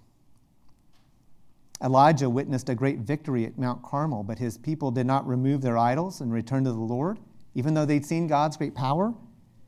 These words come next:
What did he do? He had to flee into the wilderness to escape arrest and execution. Jeremiah was told to go preach to his people,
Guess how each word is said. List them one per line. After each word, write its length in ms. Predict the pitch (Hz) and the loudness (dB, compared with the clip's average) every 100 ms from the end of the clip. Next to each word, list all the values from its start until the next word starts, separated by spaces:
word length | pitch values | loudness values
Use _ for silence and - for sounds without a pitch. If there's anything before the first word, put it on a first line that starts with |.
| - - - - - _ - | -20 -20 -20 -20 -20 _ -4
What 100 | 151 | -2
did 80 | |
he 120 | 160 185 | 0 0
do? 200 | 110 101 | -2 2
He 140 | 147 | 6
had 180 | 170 156 | 6 6
to 60 | |
flee 300 | - 180 185 | 0 2 4
into 160 | 175 175 | 4 4
the 120 | 165 | 2
wilderness 420 | 165 190 131 104 | 2 2 0 -4
to 140 | - 120 | -4 -4
escape 400 | 120 - 143 143 | -2 -2 -2 -2
arrest 440 | 139 165 127 - | -6 -6 -8 -10
and 120 | 120 | -12
execution. 720 | 113 - 131 143 147 - - 104 - - - - - - - _ - - _ _ _ - - - - | -12 -14 -12 -10 -10 -10 -14 -16 -20 -20 -20 -20 -20 -20 -20 _ -20 -20 _ _ _ -20 -20 -20 -2
Jeremiah 500 | 160 160 151 147 143 | 2 4 6 6 6
was 160 | 120 113 | 4 0
told 260 | - 131 113 | 0 0 0
to 100 | 120 | 0
go 180 | 120 | 0
preach 320 | 113 131 123 - | 0 -2 -2 -4
to 100 | 120 | -6
his 200 | 123 - | -6 -8
people, 520 | 127 117 95 92 | -8 -8 -10 -16